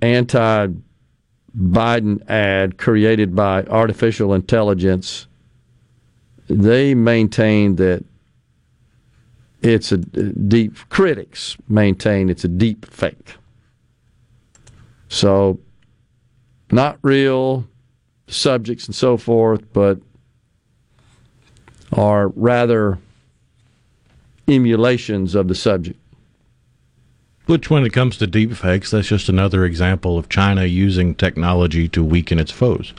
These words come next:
Speaker 1: No doubt.
Speaker 2: They have banned deep fakes in China, but they still allow Chinese companies to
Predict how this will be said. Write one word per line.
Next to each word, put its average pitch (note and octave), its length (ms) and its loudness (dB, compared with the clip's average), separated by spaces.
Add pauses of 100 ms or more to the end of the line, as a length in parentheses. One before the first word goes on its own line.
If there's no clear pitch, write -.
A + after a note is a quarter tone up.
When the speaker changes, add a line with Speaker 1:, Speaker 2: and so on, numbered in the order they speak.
Speaker 1:
No A2 180 4
doubt. A#2+ 300 -4 (560)
Speaker 2:
They G2 100 2
have F2 160 -2
banned A#2 400 0
deep F#2 240 -6
fakes - 460 -4
in F2 120 0
China, - 440 -2 (220)
but F2+ 160 -2
they F2 100 2
still G2 260 0
allow F#2 220 2
Chinese F2 380 -2
companies F2+ 520 0
to D#2+ 540 0